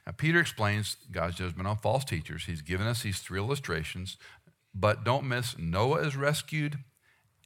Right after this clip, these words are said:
Lot is rescued, the righteous are rescued. So we need to think about what this means. The tension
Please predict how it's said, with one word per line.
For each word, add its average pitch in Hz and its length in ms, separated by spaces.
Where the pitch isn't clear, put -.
Lot 90 560
is 139 160
rescued, 135 640
the 92 120
righteous 92 720
are 82 160
rescued. - 640
So 95 160
we 98 80
need 110 160
to 107 80
think 107 200
about 98 280
what 90 300
this - 260
means. - 420
The 107 100
tension 110 600